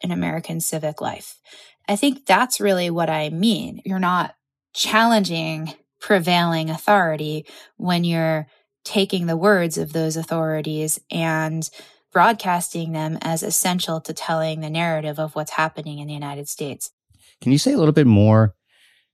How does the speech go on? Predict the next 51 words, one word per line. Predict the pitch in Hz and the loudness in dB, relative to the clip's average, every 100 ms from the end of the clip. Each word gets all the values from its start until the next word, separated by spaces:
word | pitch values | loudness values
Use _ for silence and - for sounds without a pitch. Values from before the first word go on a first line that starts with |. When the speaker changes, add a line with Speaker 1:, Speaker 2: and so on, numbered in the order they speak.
| _ | _
Speaker 2:
The | 131 | 4
way | 151 | 6
you | 156 | 8
use | 131 117 101 | 8 6 6
the | |
word | 87 87 - | 6 4 4
place | 92 76 - | 4 4 2
or | |
talk | 80 85 | 2 2
about | 80 73 - | 4 0 2
place | 85 | 2
is | 87 | 2
very | 101 101 | 4 4
specific. | - 82 85 80 62 - _ _ - | 2 0 0 -2 -6 -10 _ _ 0
And, | 90 82 80 78 - - | 2 4 2 0 -6 -8
you | - 71 | -6 -4
know, | 64 | -4
part | 87 98 | 4 4
of | 87 | 6
the | |
argument | 85 85 82 | 4 4 2
you | 85 | 0
make | 78 82 | 0 0
in | |
the | 101 | 2
book | 143 147 | 2 2
is | 113 - | 2 4
that | 95 - | 4 2
it, | 117 - | -2 2
it | |
really | 107 101 | 6 6
matters | 87 87 80 | 8 6 4
where | 76 | 0
people | 78 82 80 | -2 -4 -4
come | - 78 | -4 -2
from | 80 76 | -2 -2
because | - 85 | -2 -4
it | - | 0
shapes | 85 82 - - _ | 0 0 -4 -10 _
how | - | 0
they | 82 | 0
think | 85 82 | 0 -2
about | 78 73 71 | -2 -4 -6
stories. | - - - - - - _ _ _ _ 98 | -6 -6 -4 -8 -10 -16 _ _ _ _ -2
And | 92 | 4
place | 101 95 | 4 4
for | 101 | 6
you | 90 | 6
isn't | 85 82 | 6 4
just | 82 - | 2 2
geography, | 90 92 92 - - 52 | 4 4 4 -2 -6 -6